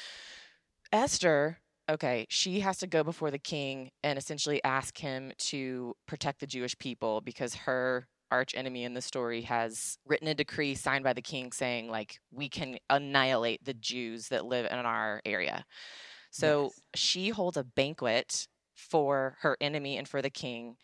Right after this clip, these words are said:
Speaker 1: and she's gonna ask. And on night one of the banquet,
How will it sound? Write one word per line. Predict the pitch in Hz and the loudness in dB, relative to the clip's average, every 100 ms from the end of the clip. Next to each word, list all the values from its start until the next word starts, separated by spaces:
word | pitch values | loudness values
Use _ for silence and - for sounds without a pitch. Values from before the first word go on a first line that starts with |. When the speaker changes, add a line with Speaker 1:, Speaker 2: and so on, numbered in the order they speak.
| - - | -16 -8
Speaker 1:
and | 135 | -2
she's | - 147 | -2 0
gonna | 139 - | -4 -2
ask. | 123 87 - - - _ _ _ - | -2 -2 -6 -12 -16 _ _ _ -6
And | 151 147 139 | 0 2 2
on | - 143 139 - - | 2 0 -2 -8 -6
night | 147 147 180 | 0 0 2
one | 151 135 135 | 2 2 0
of | 120 | -2
the | 135 | -2
banquet, | 156 180 - 123 127 | -2 -2 0 2 2